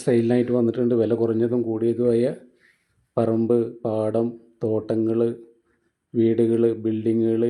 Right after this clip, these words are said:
എല്ലാം ഉണ്ട്. നിങ്ങൾക്ക് ഏത് തരം പ്രോപ്പർട്ടിയാണോ ആവശ്യമെങ്കിലും കോൺടാക്റ്റ് ചെയ്യുക. വിളിക്കേണ്ട നമ്പർ തൊണ്ണൂറ്റാറ് നാൽപത്തഞ്ച്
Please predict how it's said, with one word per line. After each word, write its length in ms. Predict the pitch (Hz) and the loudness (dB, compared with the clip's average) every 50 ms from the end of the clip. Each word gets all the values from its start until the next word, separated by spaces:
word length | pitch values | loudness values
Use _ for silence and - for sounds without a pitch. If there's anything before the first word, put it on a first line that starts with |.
| 113 | 0
എല്ലാം 240 | 110 107 107 113 117 117 | -2 -2 -2 -2 -2 -2
ഉണ്ട്. 140 | 110 110 123 127 113 | -2 -2 -4 -4 -4
നിങ്ങൾക്ക് 340 | 110 110 113 110 110 - 117 113 117 | -4 -2 -4 -4 -4 -2 -2 -2 -2
ഏത് 160 | 113 117 120 117 120 127 - - - - | -2 0 -2 -2 -2 -4 -10 -10 -6 -4
തരം 220 | 117 120 120 113 - | -2 -2 -4 -4 -4
പ്രോപ്പർട്ടിയാണോ 580 | - 117 113 113 - 120 - - 120 117 120 117 117 | -4 -4 -4 -4 -6 -8 -6 -4 -4 -2 -2 -2 -4
ആവശ്യമെങ്കിലും 500 | 117 113 110 - 123 117 117 127 139 156 - - _ _ _ _ _ _ _ _ - | -4 -6 -6 -8 -8 -8 -6 -6 -6 -8 -10 -14 _ _ _ _ _ _ _ _ -2
കോൺടാക്റ്റ് 440 | 127 113 113 110 113 113 113 117 123 120 | 0 0 2 2 2 0 0 0 0 0
ചെയ്യുക. 260 | 113 117 139 170 170 135 | 0 0 -2 -2 -4 -4
വിളിക്കേണ്ട 400 | 120 113 110 - 120 117 120 117 117 | -4 -4 -4 -2 -2 -2 0 0 0
നമ്പർ 280 | 113 113 113 113 120 135 156 180 175 - - | -2 -2 -2 -2 -2 -2 -2 -4 -6 -8 -6
തൊണ്ണൂറ്റാറ് 580 | 127 113 113 113 113 113 117 117 117 123 131 156 - - - _ _ _ _ _ _ _ _ - 131 | -4 -2 -2 -2 -2 -2 -2 -2 -2 -2 -4 -6 -8 -16 -20 _ _ _ _ _ _ _ _ -6 -4
നാൽപത്തഞ്ച് 640 | 123 113 107 - 123 - - 123 117 117 113 131 147 | -4 -4 -4 -6 -8 -6 -4 -4 -4 -4 -4 -6 -8